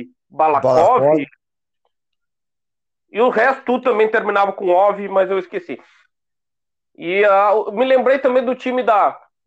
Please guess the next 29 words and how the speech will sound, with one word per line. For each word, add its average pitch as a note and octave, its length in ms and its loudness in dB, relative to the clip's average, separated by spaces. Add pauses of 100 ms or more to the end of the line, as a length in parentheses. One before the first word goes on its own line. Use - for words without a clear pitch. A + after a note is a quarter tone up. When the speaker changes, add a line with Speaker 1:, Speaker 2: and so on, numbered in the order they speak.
(160)
Speaker 1:
da D3 100 -4
Romênia, F#3+ 560 0
dos D3 160 -8
jogadores E3 380 -2
que D#3+ 80 -10
jogavam E3 220 -2
na D#3+ 100 0
época, F3+ 340 0
que D#3 240 -10 (220)
com G3+ 200 -6
poucas G#3+ 380 0
exceções F#3 520 -4
também F3 280 -2
terminavam E3 760 -4
com E3+ 220 -6
Esco, - 520 -4 (760)
que D#3+ 200 -10
tinha E3+ 160 -4
Popescu, F3 880 -4 (100)
Dumitrescu, E3 1160 -4 (800)
tinha F#3 420 0
também F3+ 420 -2
o D#3+ 300 -6
Raduciu, A#3+ 680 -2
que G3 120 -10
não E3+ 140 0
terminava E3 460 -2
com F#3 220 -4
Esco, B3 400 -2